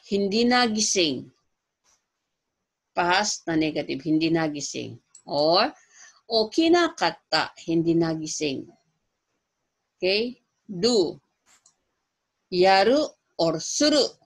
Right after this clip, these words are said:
Pwede pong gamitin niya. Yaru or suru. Yarimasu ka? Shimasu ka? Okay? Gagawin ba?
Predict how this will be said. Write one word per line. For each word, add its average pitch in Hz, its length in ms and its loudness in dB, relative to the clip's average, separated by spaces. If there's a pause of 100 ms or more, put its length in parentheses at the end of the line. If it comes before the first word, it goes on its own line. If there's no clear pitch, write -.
(380)
Pwede 160 240 -6
pong 170 240 -2
gamitin 151 560 -4
niya. 135 80 -6
Yaru 143 560 -2 (480)
or 151 160 -8
suru. 156 400 -6 (680)
Yarimasu 190 560 -2
ka? 190 320 -2 (960)
Shimasu 226 520 0
ka? 196 280 -4 (720)
Okay? 214 400 -4 (640)
Gagawin 165 640 2
ba? 180 320 0